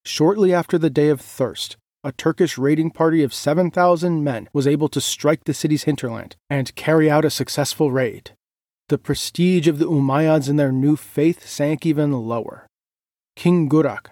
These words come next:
no doubt wondered what his new Arab allies were even good for. And remember, he had submitted to Arab rule and become an ally only after the Tang failed to send him aid to beat back the invaders. In Khorasan,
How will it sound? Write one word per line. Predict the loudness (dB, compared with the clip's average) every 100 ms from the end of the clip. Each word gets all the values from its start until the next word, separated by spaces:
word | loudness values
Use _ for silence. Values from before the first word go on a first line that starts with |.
| -8
no | 0 2
doubt | 4 2 0
wondered | -2 -2 0 2 2 0
what | -2
his | -2 -2
new | 2 2
Arab | 2 0 0 0
allies | -2 0 0 0 0
were | 0
even | 0 0 -2
good | -4 -8 -10
for. | -14 -20 -20 _ _ _ _ _ -6
And | -2
remember, | 2 2 0
he | -2 0
had | 0
submitted | 0 -2 0 2 2 0
to | -6 -2
Arab | 2 2 0
rule | 0 2 2
and | 0 -4
become | -2 -2 -2
an | -4
ally | -6 -4 0 0 0 0
only | 2 4 4 2 -4 -2
after | 0 2 0 -2 -2
the | -2
Tang | -6 -2 0 0 -2
failed | -2 0 2 2 0
to |
send | -4 0 2 2
him | 0
aid | 2 0 -2 -2
to | -2
beat | 0 -4 -2
back | 0 0 -2
the | -2
invaders. | 0 0 -2 -4 -6 -8 -10 -12 _ _ _ _ _ _ _ _ _
In | 2 2
Khorasan, | 0 0 0 0 -2 -8 -10 -14